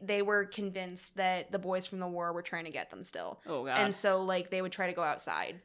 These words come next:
Speaker 2: Yeah.
Speaker 1: And so, like, putting alarms on the doors and stuff.
Speaker 2: Yeah.
Speaker 1: And it, so, like, that fear and that paranoia and, like, timelines overlapping somewhat, like, that is more accurate. So, like, her
Speaker 2: Yeah.
Speaker 1: standing by the window thinking that someone's trying to get in, that resonated. <laughs>
Speaker 2: Yeah.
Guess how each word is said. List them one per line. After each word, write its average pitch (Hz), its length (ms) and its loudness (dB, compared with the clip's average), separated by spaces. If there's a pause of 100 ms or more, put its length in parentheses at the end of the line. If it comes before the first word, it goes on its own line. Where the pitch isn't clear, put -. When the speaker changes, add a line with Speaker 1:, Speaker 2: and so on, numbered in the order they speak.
(140)
Speaker 2:
Yeah. - 360 -6
Speaker 1:
And 190 320 2
so, 196 120 4
like, 185 240 0
putting 185 180 0
alarms 220 360 2
on 202 60 -6
the 196 60 -4
doors 175 340 -4
and 175 160 -10
stuff. 165 360 -4
Speaker 2:
Yeah. 240 360 6 (220)
Speaker 1:
And 180 220 -2
it, - 240 0
so, 208 160 4
like, 196 240 4
that 196 260 2
fear 190 580 -2
and 202 140 -2
that - 140 -2
paranoia 185 560 -2
and, 190 120 0
like, 180 140 -4
timelines 185 480 -4
overlapping 175 600 -4
somewhat, 202 520 0
like, 175 200 -2 (140)
that 180 200 -2
is 196 380 -2 (240)
more 185 260 -2
accurate. 151 340 -2
So, 214 100 0
like, 208 100 4
her 190 160 6
Speaker 2:
Yeah. - 20 6
Speaker 1:
standing 214 300 2
by 190 120 0
the 180 80 -2
window 208 480 0
thinking 208 380 -2
that 190 140 -4
someone's 185 340 -2
trying 196 200 -2
to 190 40 -4
get 185 160 -2
in, 208 300 -2 (400)
that 202 240 12
resonated. 202 600 6 (160)
<laughs> 311 60 8
Speaker 2:
Yeah. 123 240 8